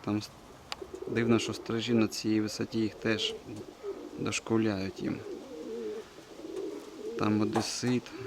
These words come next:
молодший є, ще молодший. Цього року вже молодий одесит. Це дев'яносто шоста. Е,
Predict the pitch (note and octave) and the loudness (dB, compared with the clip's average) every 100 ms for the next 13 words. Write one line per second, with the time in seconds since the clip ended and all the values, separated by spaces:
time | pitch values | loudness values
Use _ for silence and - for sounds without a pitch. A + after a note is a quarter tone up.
0 | - - - - - A2 A2 A2 A2 A2 | -8 -10 -8 -2 2 6 8 8 6 4
1 | G#2+ G#2 - G#2 G2+ G#2 G2+ - - - | 2 0 -2 2 2 2 0 -4 -8 -8
2 | - - G#2+ G2+ G2+ G#2 G#2 - - - | -4 2 4 4 2 2 0 -2 -4 -4
3 | G#3+ G#3+ - A2 G#2 G#2 G2+ - G#2 G#2+ | -4 0 2 2 2 0 -2 -4 -6 -2
4 | G#2 G#2 G#2 G#2 G2+ - - - - - | 0 0 0 -2 -2 -4 -6 -6 -6 -8
5 | - B3+ - - D#4 G4 E4 D4 - - | -8 -10 -10 -10 -10 -10 -10 -12 -14 -14
6 | - - - - G#2 G#2+ - G#2+ - - | -14 -12 -6 0 2 2 2 0 2 4
7 | A2 G#2+ - G2+ F#2+ - - - - - | 4 4 2 -2 -4 -8 -10 -10 -10 -10
8 | - - - - - - A2 | -10 -12 -10 -6 -4 -4 -4